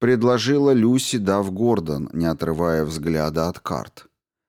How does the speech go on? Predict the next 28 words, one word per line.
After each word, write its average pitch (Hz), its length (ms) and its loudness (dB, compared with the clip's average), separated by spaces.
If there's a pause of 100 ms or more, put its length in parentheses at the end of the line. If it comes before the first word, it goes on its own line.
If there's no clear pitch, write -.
(200)
Она 107 240 0
была 117 300 2
на 107 220 2
год 98 200 -2
или 82 160 0
два 87 300 -2
старше 87 460 -6
Джека, 87 600 -6
но 90 220 0
выглядела 123 580 0
не 113 160 2
старше 92 460 -4
тридцати 87 520 -6
трех. 69 480 -10 (680)
Она 107 280 2
была 127 360 4
элегантна 117 640 2
и 107 220 -2
высокомерна, 101 960 -2
так 85 240 -6
что - 160 -6
многие 80 480 -2
женщины 127 640 -2
просто 110 420 -4
блекли 90 500 -2
на 87 120 -2
ее 82 300 -2
фоне. 67 520 -10